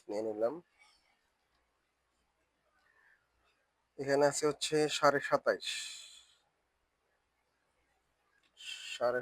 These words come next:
সাতাইশ, এখানেও প্লাস নিলাম। দুই সুতা পরিমাণ সবগুলাতেই প্লাস নিয়ে নিলাম, যেন কারো এই অভিযোগ না হয় যে আমার কাপড়টা মাপের থেকে কম কাটছে। ঠিকঠাক যখন কাটিং হবে, জামাটা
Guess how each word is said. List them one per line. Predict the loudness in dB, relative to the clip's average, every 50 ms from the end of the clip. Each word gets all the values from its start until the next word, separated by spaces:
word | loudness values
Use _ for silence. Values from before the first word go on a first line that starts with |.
| -4
সাতাইশ, | -6 -8 -4 0 0 0 0 -2 -4 -8 -4
এখানেও | -2 0 2 2 2 0 2
প্লাস | 2 2 2 2 2 -2
নিলাম। | -2 2 2 2 0 -2 -8 _ _ _ _ _ _ _ _ _ _ _ _ _ _ _ _ _ _ -14
দুই | -6 -6 -4 -4
সুতা | -4 -4 -4 -2 -2
পরিমাণ | -2 -2 0 0 -2 0 -2
সবগুলাতেই | -6 -6 -6 -4 -4 -4 -4 -4 -8 -8 -2
প্লাস | -2 -2 -2 -2 -6
নিয়ে | -6 -6 -6 -4
নিলাম, | -2 -2 -4 -4 -6 -12 _ _ _ _ _ _ -20 -18 -16 -16 -16 -16 -16 -18 -20 -20 _ _ _ _ _ _ _ _ _ -20 -20 -20 _ _ _ _ _ -8
যেন | 2 4 6 8 10 10 10 8 12 12
কারো | 12 12 12 10 6 4
এই | 4 4 4 4
অভিযোগ | 2 2 0 0 2 10 12 12
না | 12 12
হয় | 12 10 10 10 8
যে | 10 10 12
আমার | 12 10 8 6
কাপড়টা | 4 2 2 4 6 8 8 10
মাপের | 8 6 6 2 -6 -10
থেকে | -6 -4 -4 -4 4 6
কম | 6 6 6 4
কাটছে। | 4 2 2 -2 -6 -10 -16 _ _ _ _ _ -20 -20 _ _ _ _ _ _ _ _ _ _ _ _ _ _ _ -2
ঠিকঠাক | -2 2 6 6 6 6 4 2
যখন | 4 4 4 6 6
কাটিং | 6 6 6 2 0 2 2
হবে, | 4 4 4 2 2 -4 _ _ _ _ _ _ _ _ _ _ _ _ _ _ 2 6
জামাটা | 6 8 8 8 8 6